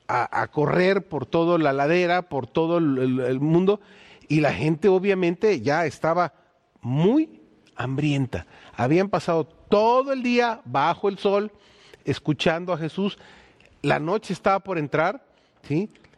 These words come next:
Y Jesús le había dicho a sus discípulos, "Dadle vosotros de comer", y ellos, "No, pues, ¿cómo?". Los discípulos, "Mándalos a la casa ya de regreso, que cada quien se haga bolas". "No,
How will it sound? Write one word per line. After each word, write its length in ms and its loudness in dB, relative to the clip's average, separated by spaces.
Y 120 2
Jesús 380 -2
le 80 2
había 120 4
dicho 180 -2
a 20 2
sus 80 0
discípulos, 420 0
"Dadle 240 2
vosotros 380 0
de 100 0
comer", 320 0
y 100 0
ellos, 220 2
"No, 140 2
pues, 200 -10
¿cómo?". 420 2
Los 160 0
discípulos, 500 0
"Mándalos 580 -4
a 60 0
la 120 -2
casa 280 -2
ya 100 -2
de 80 -2
regreso, 440 2
que 160 -4
cada 200 -2
quien 200 -2
se 100 -2
haga 160 -2
bolas". 380 -4
"No, 380 -2